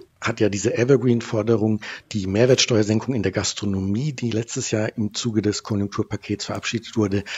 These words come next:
zu verlängern. Das passiert. Die wird jetzt nicht nur bis zum dreißigsten Juni zweitausendeinundzwanzig, also dieses Jahr enden, sondern erst Ende nächsten Jahres, zweitausendzweiundzwanzig.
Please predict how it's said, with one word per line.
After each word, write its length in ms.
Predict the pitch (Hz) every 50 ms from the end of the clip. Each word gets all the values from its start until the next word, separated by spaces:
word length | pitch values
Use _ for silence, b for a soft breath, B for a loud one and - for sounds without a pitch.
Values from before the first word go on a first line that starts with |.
| B B B B
zu 100 | - -
verlängern. 460 | - - 98 92 98 110 127 123 120
Das 180 | 117 104 -
passiert. 640 | - - - 98 - - - 123 143 156 151 - - B B B B B B B _ -
Die 320 | - 117 113 113 - - _ _ _ _ -
wird 260 | - 113 113 117 -
jetzt 160 | 107 - -
nicht 160 | 120 113 -
nur 100 | - 110
bis 160 | 98 98 - -
zum 140 | - 98
dreißigsten 760 | 90 - 92 101 113 110 - 113 113 - - - - 107 104 107
Juni 440 | 104 107 110 117 117 110 107 110 -
zweitausendeinundzwanzig, 1160 | - - 101 95 95 - 104 92 - 175 107 92 90 87 - - 95 98 127 127 - 135 110
also 180 | 113 98 - -
dieses 360 | 90 98 123 127 139 135 -
Jahr 120 | - 113 120
enden, 320 | 123 110 117 - - 131
sondern 320 | 107 98 95 101 104 104
erst 300 | 95 - 101 87 - - -
Ende 300 | - 113 101 101 95 92
nächsten 400 | 95 98 101 - - - 104 95
Jahres, 480 | 90 85 78 76 80 80 73 - - B B B B
zweitausendzweiundzwanzig. 1300 | B - - 87 85 - 85 78 82 - - - 87 87 90 87 82 - - 82 82 90 - - 107 -